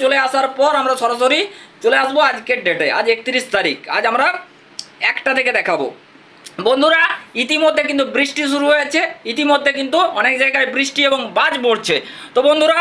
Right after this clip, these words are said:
বাজ পড়া দিকে সাবধান অবশ্যই হবেন এবং বাজ যখন পড়বে মাঠে কিন্তু কাজ অবশ্যই করবেন না, নি-, নিরাপদ আশ্রয়ে সরে থাকবেন। তো বন্ধুরা, আমরা আর একটু বিকেলকে নিয়ে যাব। বিকেলের পর কি হচ্ছে না, আমরা দেখতে পাচ্ছি মেঘ এবং বৃষ্টি কিন্তু এগিয়ে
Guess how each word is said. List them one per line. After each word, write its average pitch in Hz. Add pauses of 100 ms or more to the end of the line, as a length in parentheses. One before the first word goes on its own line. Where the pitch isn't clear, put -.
(340)
বাজ 269 (100)
পড়া 285
দিকে 277
সাবধান 247 (200)
অবশ্যই 277
হবেন 311 (220)
এবং 262 (100)
বাজ 240 (220)
যখন 254
পড়বে 254
মাঠে 226
কিন্তু 247
কাজ 226 (140)
অবশ্যই 254
করবেন 220
না, 226 (300)
নি-, 226
নিরাপদ 240
আশ্রয়ে 208
সরে 202
থাকবেন। 196 (400)
তো 247
বন্ধুরা, 277 (360)
আমরা 269
আর 269
একটু 285
বিকেলকে 269
নিয়ে 254
যাব। 247 (180)
বিকেলের 254
পর 247
কি 233
হচ্ছে 240 (340)
না, 254
আমরা 269
দেখতে 269
পাচ্ছি 277
মেঘ 262
এবং 262
বৃষ্টি 285
কিন্তু 247 (300)
এগিয়ে 285